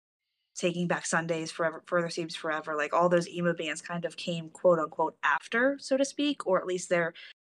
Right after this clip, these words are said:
commercial success came after Saves the Days,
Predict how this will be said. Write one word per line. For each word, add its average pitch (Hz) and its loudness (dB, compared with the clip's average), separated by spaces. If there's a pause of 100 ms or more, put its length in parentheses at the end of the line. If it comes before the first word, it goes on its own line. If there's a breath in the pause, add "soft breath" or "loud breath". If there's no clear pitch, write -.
commercial 185 0
success 165 -2
came 165 -10
after 165 -2
Saves 160 -4
the 156 -14
Days, 151 -6